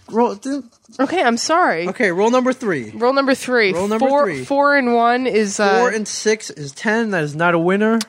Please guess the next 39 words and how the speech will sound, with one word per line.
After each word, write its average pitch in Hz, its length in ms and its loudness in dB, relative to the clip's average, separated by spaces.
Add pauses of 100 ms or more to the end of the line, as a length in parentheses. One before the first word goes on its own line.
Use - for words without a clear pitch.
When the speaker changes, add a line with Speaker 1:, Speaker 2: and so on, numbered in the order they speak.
Speaker 2:
Four 220 260 0
and 208 100 -2
one 196 120 2
is 190 120 -6
five. 185 360 0
That 180 120 0
is 175 100 -6
also 180 280 -2
not 208 80 -2
Speaker 1:
All 143 80 0
Speaker 2:
a - 20 0
Speaker 1:
right, 143 80 0
Speaker 2:
winner. 233 200 -2
Speaker 1:
so 147 100 -2
this 147 180 -6
is 151 100 -8
the 151 60 -8
last 156 300 -4
one. 175 340 0 (840)
This - 100 -20
is 139 80 -12
the 151 80 -6
last 160 280 -4
one. 185 300 -4 (720)
Speaker 2:
Uh, 196 380 2
six - 380 -2
and 240 120 -8
three. 277 260 -2
That 269 100 0
would 208 120 0
be 214 60 -4
nine. 233 680 0
Also 233 500 0
not 226 400 0
a 220 80 -6
winner. 214 540 -4 (680)
Speaker 1:
Wow, 170 440 -2 (160)
I 160 40 -4
won. 180 560 2